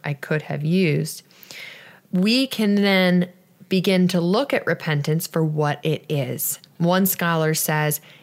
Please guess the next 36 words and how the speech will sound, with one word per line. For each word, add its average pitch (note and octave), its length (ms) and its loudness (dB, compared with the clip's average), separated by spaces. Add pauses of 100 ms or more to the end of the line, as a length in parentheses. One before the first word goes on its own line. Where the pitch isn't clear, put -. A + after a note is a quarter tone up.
(120)
"It F3+ 100 4
is F3+ 140 4
a D#3 60 2
change A#3+ 640 -2
of F3+ 180 -4
heart, - 680 -4 (400)
not E3+ 280 0
behavior E3 460 0
reform, D3 600 -2 (760)
but F#3 200 -2
because B3 580 0
it B3 100 2
is F3+ 140 2
a D#3+ 60 -4
change D3+ 320 0
of C#3+ 100 -4
heart, - 320 -4 (300)
the D#3 100 -4
behavior F#3 640 0 (220)
will D#3+ 160 -2
inevitably C#3+ 760 -2 (120)
follow." E2 600 -6 (200)
So - 460 -2 (1040)
this A3+ 200 4
is C#4 120 0
where F#3+ 180 4
we E3+ 120 2
end D#3+ 120 2
up D#3 140 -2
with D3+ 80 -2
a D3 80 -2
lot C#3 180 -4
of - 120 -8
questions, - 500 -2
right? D3+ 340 0 (160)
Because F3+ 800 0